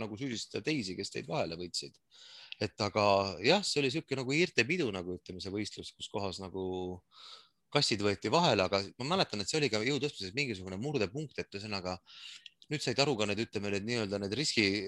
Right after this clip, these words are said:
riskikoondised, et enam ei ole võimalik niimoodi välja tulla ja näppu visata, et ühesõnaga, et me oleme puhtad, me andsime seal laboris ära, eks ju. Ja see, mis selle Moskva labori nagu ajalugu on, seda me kõik teame, eks ju, ühesõnaga suusatamistest ja muudest, kergejõustikust ja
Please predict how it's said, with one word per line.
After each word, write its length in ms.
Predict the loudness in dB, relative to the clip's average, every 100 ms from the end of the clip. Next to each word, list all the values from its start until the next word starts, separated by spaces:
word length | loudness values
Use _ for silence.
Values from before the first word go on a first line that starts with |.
| -8 -4
riskikoondised, 800 | 2 4 4 6 4 4 0 -2
et 220 | -4 -2 -2 4
enam 180 | 4 4
ei 80 | 4
ole 140 | 4
võimalik 340 | 2 0 -2 -2
niimoodi 260 | -2 0 2
välja 220 | 2 2
tulla 380 | 0 0 2 2
ja 20 |
näppu 300 | 0 -4 -4
visata, 340 | 0 -2 -2
et 140 | -8 -6
ühesõnaga, 460 | -8 -4 -2 -2 -4
et 60 | -4
me 80 | -2
oleme 180 | 0 -2
puhtad, 340 | -2 -2 -2 -2
me 140 | -2
andsime 260 | -4 -6 -2
seal 160 | 0
laboris 380 | 2 2 0 0
ära, 140 | 0 0 -2
eks 140 | -6 -10
ju. 80 | -10 _ -20 -20 -20 -12 -2
Ja 80 |
see, 140 | 2 2
mis 140 | 2
selle 160 | 0 2
Moskva 260 | 0 4 6
labori 300 | 6 4 2
nagu 160 | 4
ajalugu 400 | 6 6 4 2
on, 80 | -4
seda 140 | -4 -2
me 80 | 2
kõik 160 | 0 2
teame, 320 | 2 2 -4
eks 160 | -8 -10
ju, 140 | -10
ühesõnaga 260 | -10 -10 -8
suusatamistest 640 | -4 -4 -4 -6 -8 -12 -10
ja 60 | -8
muudest, 480 | -8 -8 -12 -14 -4
kergejõustikust 720 | -2 -2 -4 -8 -14 -14 -8
ja 60 | -6